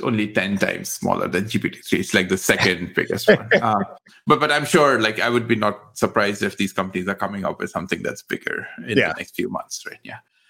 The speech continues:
Speaker 1: But yeah, I think w-, this paper was also nice because it analyzed the training data for a lot of these language models and compared against language models that are trained only on Wikipedia, for example.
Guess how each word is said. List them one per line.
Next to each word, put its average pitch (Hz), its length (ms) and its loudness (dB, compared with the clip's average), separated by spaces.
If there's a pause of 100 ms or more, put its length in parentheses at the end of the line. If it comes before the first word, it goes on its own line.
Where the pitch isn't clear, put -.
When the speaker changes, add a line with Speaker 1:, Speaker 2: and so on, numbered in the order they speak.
(200)
Speaker 1:
But 131 160 2
yeah, 127 140 2
I 131 60 0
think 175 180 2
w-, 165 260 0
this 156 160 2
paper 180 300 0
was 196 140 2
also 160 260 0
nice 123 320 -2
because 135 640 2 (300)
it 127 240 2 (160)
analyzed 131 840 2
the 117 220 8
training 131 340 4
data 107 300 4
for 95 200 0
a 92 40 2
lot 87 160 2
of 90 100 -4
these 92 220 -2
language - 360 -6
models 202 500 -2 (260)
and 110 240 0
compared 113 380 4
against 110 300 0
language 101 380 2
models 98 340 0
that 101 140 0
are 98 220 -4
trained 101 400 2
only 98 320 2
on 90 180 -2
Wikipedia, 92 600 0
for - 120 -2
example. - 640 0